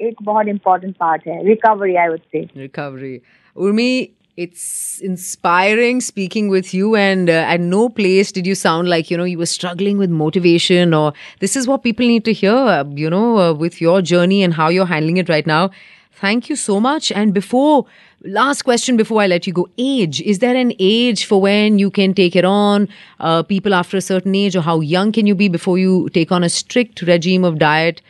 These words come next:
Speaker 2: uh, exercise and sleep? Uh, should super senior people consider
Speaker 1: Uh,
Speaker 2: this, or should they be extra careful? And how young can kids start out?
Speaker 1: I've always believed that we should always encourage kids to play some kind of sport to keep them active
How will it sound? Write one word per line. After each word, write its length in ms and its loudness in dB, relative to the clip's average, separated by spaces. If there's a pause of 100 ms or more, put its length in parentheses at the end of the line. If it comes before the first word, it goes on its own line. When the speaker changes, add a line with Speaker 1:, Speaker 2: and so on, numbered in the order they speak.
(300)
Speaker 2:
uh, 300 -8
exercise 720 -6
and 280 -4
sleep? 540 -6
Uh, 640 -6 (320)
should 420 -10
super 340 -6
senior 300 -4
people 260 -2
consider 360 4
Speaker 1:
Uh, 60 2
Speaker 2:
this, 220 -4
or 80 -8
should 160 -10
they 100 -6
be 140 -6
extra 300 -8
careful? 320 -6
And 140 -6
how 120 -4
young 400 -6
can 160 -8
kids 240 -8
start 260 -10
out? 280 -14 (580)
Speaker 1:
I've 100 2
always 440 0
believed 340 -4
that 180 2
we 220 -4
should 220 -2
always 400 0
encourage 680 2
kids 220 2 (240)
to 320 4 (160)
play 460 4 (120)
some 180 2
kind 260 2
of 80 -6 (200)
sport 300 2 (440)
to 60 -4
keep 260 0
them 200 2
active 420 -2